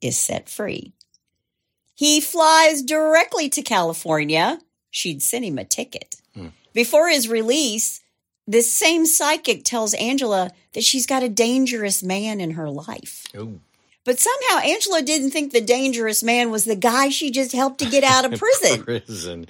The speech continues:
Speaker 2: <laughs>
Speaker 1: Yeah.
Speaker 2: Oh.
Speaker 1: She set up employment opportunities for Paul John, and she even paid for him to fly from Florida to San Francisco, just like I said.
Speaker 2: Right.
Speaker 1: She's footing the bill for everything. But as soon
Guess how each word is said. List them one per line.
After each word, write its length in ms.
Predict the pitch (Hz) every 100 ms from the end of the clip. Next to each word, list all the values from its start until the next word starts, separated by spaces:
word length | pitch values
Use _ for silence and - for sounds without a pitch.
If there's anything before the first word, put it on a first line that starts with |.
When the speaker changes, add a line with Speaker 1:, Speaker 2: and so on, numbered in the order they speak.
| 156 - _
Speaker 2:
<laughs> 120 | 156 - _
Speaker 1:
Yeah. 460 | 277 480 539 135 - _ 113
Speaker 2:
Oh. 600 | 135 170 170 160 143 - _
Speaker 1:
She 240 | - - 269
set 240 | - 214
up 160 | 185 180
employment 520 | 151 220 226 269 277
opportunities 800 | 262 262 262 285 262 254 254 247
for 140 | 277 247
Paul 280 | 254 240
John, 280 | 233 240 233
and 200 | 226 262
she 100 | 262
even 300 | 320 349 453 415
paid 300 | 320 302 285
for 100 | 294
him 160 | 254 247
to 80 |
fly 400 | 247 226 208 214
from 220 | 214 220 208
Florida 400 | 208 196 190 185
to 100 | 185
San 240 | 180 160
Francisco, 600 | 156 131 156 131 - 73
just 220 | - 156
like 200 | 175 170
I 80 | 160
said. 340 | 165 - 87 -
Speaker 2:
Right. 340 | 90 78 78 _ _ _ _ _
Speaker 1:
She's 420 | - 349 381 440
footing 340 | - 359 302 269
the 80 | 220
bill 240 | 214 202
for 220 | - 180
everything. 640 | 156 131 - - - - - _ _ _ _ _ _
But 200 | 180 226
as 120 | 254 254
soon 240 | 370